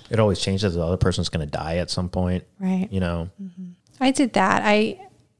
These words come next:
Speaker 2: it wasn't necessarily about the sex for me. It was more about trying to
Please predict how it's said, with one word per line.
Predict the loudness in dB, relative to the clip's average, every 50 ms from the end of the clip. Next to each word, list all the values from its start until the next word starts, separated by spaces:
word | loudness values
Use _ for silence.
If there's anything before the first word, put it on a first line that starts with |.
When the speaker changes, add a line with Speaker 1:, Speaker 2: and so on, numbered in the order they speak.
| _ _
Speaker 2:
it | -2 2
wasn't | 2 2 4 4 2 2
necessarily | 2 2 2 4 4 4 4
about | 4 2 2
the | 0 -2
sex | 0 2 0 0 0 0 -2 0
for | 2
me. | 4 4 4
It | 4
was | 4 2 2 0
more | 0 2 2 2
about | 2 2 2 0 0 -2
trying | -2 0 0 2 2 2 2 2 0 0
to | 0 -2 -2 0 0 0 0 0 -2